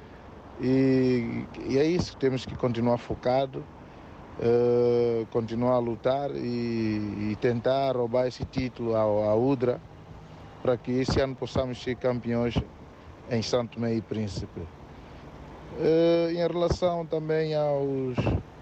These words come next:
aos touros negros de Moçambique, também os meus parabéns. E dizer que é assim, há, há, o futebol é isso, né? Às vezes, quando nós começamos, muita gente às vezes não dá nada por nós.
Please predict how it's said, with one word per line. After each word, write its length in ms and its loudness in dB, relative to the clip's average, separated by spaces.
aos 260 2
touros 380 2
negros 520 0
de 120 -4
Moçambique, 580 0
também 280 0
os 80 -4
meus 220 -2
parabéns. 640 0
E 600 4
dizer 240 0
que 140 0
é 80 2
assim, 340 -2
há, 80 4
há, 280 2
o 360 -2
futebol 400 2
é 80 4
isso, 280 0
né? 300 0
Às 80 0
vezes, 320 2
quando 160 0
nós 180 0
começamos, 760 -2
muita 540 2
gente 240 2
às 80 2
vezes 180 2
não 140 2
dá 140 4
nada 300 2
por 200 -6
nós. 380 0